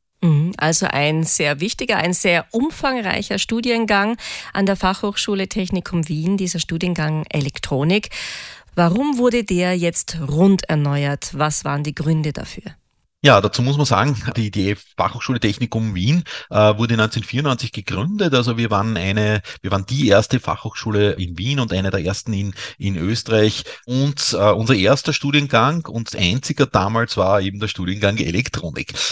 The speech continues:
Speaker 2: Der Grund ist, äh, der, dass unsere Trägerorganisation der Fachverband der Elektro- und Elektronikindustrie ist. Und damit hat sich das natürlich hier angeboten. Also eigentlich der älteste Studiengang,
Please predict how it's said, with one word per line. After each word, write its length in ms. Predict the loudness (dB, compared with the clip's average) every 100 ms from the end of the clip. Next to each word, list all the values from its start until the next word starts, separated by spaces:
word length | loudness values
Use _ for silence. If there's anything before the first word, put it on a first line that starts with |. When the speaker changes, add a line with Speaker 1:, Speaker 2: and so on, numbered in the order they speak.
| 2
Speaker 2:
Der 60 | 2
Grund 340 | 2 0 6
ist, 320 | 6 6 2
äh, 220 | 6 6 4
der, 280 | 2 2 2
dass 280 | 2 -4 -6
unsere 520 | -8 -6 2 4 4
Trägerorganisation 1120 | 2 -2 0 0 -2 -4 -6 -6 -8 -6 -8
der 120 | -8 -6
Fachverband 640 | -6 -6 -8 -6 -6 -4
der 80 | -4
Elektro- 360 | -4 -6 -8
und 120 | -8 -8
Elektronikindustrie 960 | -8 -2 2 4 4 2 0 2 2
ist. 320 | 0 -4 -14 -12
Und 160 | -8
damit 240 | -6 -6 -4
hat 160 | -6
sich 120 | -6 -8
das 160 | -6
natürlich 400 | -6 -6 -8 -8
hier 240 | -2 -2 -2
angeboten. 800 | -4 -6 -8 -10 -14 -14 -8 -4
Also 140 | -2
eigentlich 380 | 0 0 -2 -2
der 140 | -2
älteste 480 | -2 -6 -4 -4 -4
Studiengang, 760 | -4 -6 -6 -4 -2 0 -2